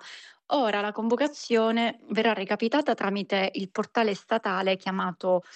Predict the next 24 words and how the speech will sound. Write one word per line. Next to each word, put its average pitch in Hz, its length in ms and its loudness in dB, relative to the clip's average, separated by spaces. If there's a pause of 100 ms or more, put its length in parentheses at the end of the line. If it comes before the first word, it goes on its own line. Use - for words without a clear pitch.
(160)
Gosuzlugi, 202 1040 0
che 190 120 -2
in 196 40 0
russo 202 320 -2
vuol 190 160 0
dire 190 240 0
servizi 180 560 -6
pubblici. 185 760 -2 (400)
Finora 269 360 2
serviva 208 520 -2
ad 180 100 -4
ottenere 196 520 0
documenti, 185 1040 -2
pagare 185 520 2
le 185 120 4
tasse, 185 560 -2
fissare 180 400 -4
una 185 140 0
visita 185 380 -2
medica, 185 840 0
il 175 160 -4
tutto 185 680 4
comodamente 190 720 0
da 175 320 -2